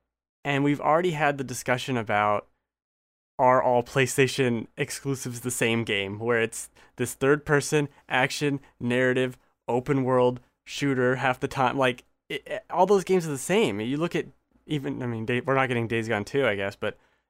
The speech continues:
Days Gone to Horizon to The Last of Us. I, I, I guarantee you I could show you a screenshot from Horizon that would look like Days Gone.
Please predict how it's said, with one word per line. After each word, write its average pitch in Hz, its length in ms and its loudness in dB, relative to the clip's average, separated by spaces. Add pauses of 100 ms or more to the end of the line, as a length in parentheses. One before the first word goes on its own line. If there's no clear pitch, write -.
(120)
Days 127 260 0
Gone 113 420 2 (200)
to 127 120 -8
Horizon 110 720 0 (360)
to 107 400 -2
The 135 180 -4
Last 123 320 2
of 117 100 -4
Us. 101 320 -4 (1400)
I, 139 220 0
I, 175 300 2
I 151 120 0
guarantee 190 520 2
you 165 220 0
I 120 80 4
could 127 200 -6
show 135 240 -2
you 127 240 0
a - 60 -2
screenshot 135 600 -2
from 120 200 -2
Horizon 120 640 2 (800)
that 127 260 2
would 139 140 0
look 143 300 2
like 139 200 4
Days 113 240 0
Gone. 104 280 -4